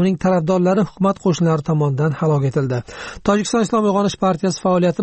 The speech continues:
mamlakatda yigirma to'qqizinchi sentyabrdan boshlab taqiqlab qo'yilgan. Tojikiston Oliy sudi ushbu partiyani ekstremist va terrorist tashkilot deb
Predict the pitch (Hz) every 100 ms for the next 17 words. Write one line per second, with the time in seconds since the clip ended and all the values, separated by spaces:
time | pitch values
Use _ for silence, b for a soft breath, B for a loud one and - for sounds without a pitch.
0 | 190 175 151 170 190 175 175 175 - 175
1 | - 165 175 - 190 175 196 185 175 160
2 | 160 156 143 170 151 160 151 156 135 147
3 | 143 135 135 117 B B B - 147 -
4 | 156 143 143 143 151 147 196 - 170 143
5 | 165 156 160 160 160 - - 156 185 170
6 | 180 - 180 175 190 196 - 175 - -
7 | 180 175 147